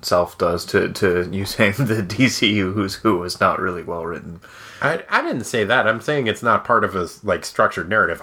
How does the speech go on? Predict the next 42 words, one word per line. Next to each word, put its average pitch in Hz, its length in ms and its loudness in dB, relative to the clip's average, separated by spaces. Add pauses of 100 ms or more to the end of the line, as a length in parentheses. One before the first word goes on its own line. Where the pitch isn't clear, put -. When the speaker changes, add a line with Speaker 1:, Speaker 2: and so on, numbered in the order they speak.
Speaker 2:
I 202 100 4
love 113 400 2
the 85 100 -2
Who's 85 240 -8
Who 82 140 -6
in 71 100 -6
the 73 80 -6
D 71 160 -8
C - 180 -8
U. 76 300 -10 (160)
Speaker 1:
That, 101 260 0
I 107 60 2
used 147 200 -2
to 120 60 -12
just 104 100 -6
Speaker 2:
I 123 120 2
Speaker 1:
read, 101 280 -4 (100)
read 95 240 -10
that. 82 240 -8 (280)
Speaker 2:
I'm 151 200 0
trying 196 200 2
to 117 60 0
put - 160 2
together 87 360 2
a 82 60 -2
run 82 200 -2
of 71 180 -8
it, - 120 -14 (160)
Speaker 1:
Mm. 95 80 -10
Speaker 2:
'cause, 90 300 -4
no, 107 200 2
I 90 80 2
think 120 220 -2
those 87 180 0
are 80 60 -4
great. 82 300 -8 (180)
Yeah, 175 260 2
it's 135 160 -2
just 190 200 -2
a 156 60 4
weird 135 540 0
little 135 420 2